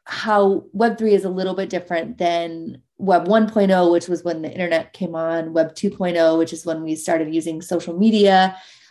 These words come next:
eh, to communicate with one each, one another. Um, Web three kind of uses blockchain technology to take out the intermedi-,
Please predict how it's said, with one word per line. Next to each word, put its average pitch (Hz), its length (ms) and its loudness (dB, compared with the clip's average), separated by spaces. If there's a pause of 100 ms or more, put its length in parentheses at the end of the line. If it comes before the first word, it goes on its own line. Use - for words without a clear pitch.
(120)
eh, - 140 -4 (200)
to 180 360 2
communicate 208 520 -2
with 180 140 -4
one 165 160 -6
each, 160 260 -12 (120)
one 180 260 -4
another. 160 560 0 (300)
Um, - 300 -4
Web 214 300 0
three 262 640 2 (440)
kind 214 180 -4
of 202 100 -2
uses 202 420 -2
blockchain 180 560 -4
technology 165 720 0
to 156 260 0
take 254 220 -2
out 254 140 4
the 247 60 -12
intermedi-, 170 500 -6